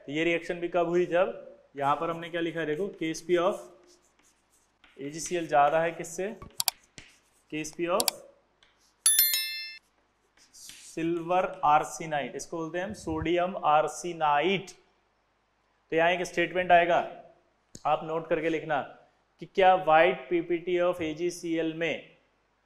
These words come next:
सोडियम आर्सेनाइड डालने पर यह व्हाइट पीपीटी, यह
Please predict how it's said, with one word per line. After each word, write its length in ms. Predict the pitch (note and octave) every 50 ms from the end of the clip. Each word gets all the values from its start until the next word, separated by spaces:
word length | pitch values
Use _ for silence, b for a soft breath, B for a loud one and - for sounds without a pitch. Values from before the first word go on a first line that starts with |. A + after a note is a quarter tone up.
| _ _ _ _ _ -
सोडियम 580 | - D#3+ D#3+ E3 E3 E3 F3 F3+ F3+ F#3 F#3 F#3 -
आर्सेनाइड 760 | D#3+ D#3 D#3+ D#3+ D3+ - - F3+ E3+ E3 E3 E3+ F3 E3+ F3+ F3
डालने 420 | D#3+ D#3 D3+ D3+ D#3 D#3 D#3+ D#3+ D#3+
पर 300 | - - F3 F3 - - - - - - - - - - _ _ _ _ _ _ _ _ _ _ _ _
यह 320 | C3+ C#3 D#3 E3 E3+ D#3+ F3+
व्हाइट 440 | F3+ - D#3+ D#3 D#3 E3+ E3+ - -
पीपीटी, 760 | - E3 D#3 - D#3+ D#3+ - F#3+ G3+ G3+ F3 C3 - - - - - - _ _ _ _ _ _ _ _ _ _ _ _ _ _ _ _ _ _ _ _ _ _ _ _ _ _ _ _ _ _ _ _ _ _ _ _ _ -
यह 180 | B2+ C3 C3+